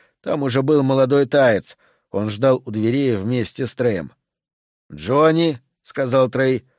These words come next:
«это Маладунг. Маладунг — это Джонни Мэрик. Во взводе мы зовем его Прик». Маладунг ухмыльнулся мне. Не успел я раскрыть рот, чтобы объяснить,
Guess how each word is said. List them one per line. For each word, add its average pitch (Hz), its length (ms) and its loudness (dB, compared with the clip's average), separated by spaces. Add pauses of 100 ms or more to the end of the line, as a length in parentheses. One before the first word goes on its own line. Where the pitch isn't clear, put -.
(340)
«это 160 400 2
Маладунг. 147 800 0 (400)
Маладунг — 139 800 0
это 147 380 2
Джонни 143 420 0
Мэрик. 113 520 -2 (500)
Во 127 240 2
взводе 165 440 2
мы 151 140 2
зовем 147 340 2
его 147 260 2
Прик». - 400 -4 (640)
Маладунг 127 720 0
ухмыльнулся 139 760 -2
мне. 80 240 -18 (600)
Не 85 120 -10
успел 143 380 2
я 127 160 2
раскрыть 120 420 0
рот, 135 200 0
чтобы 117 280 -2
объяснить, 113 540 -4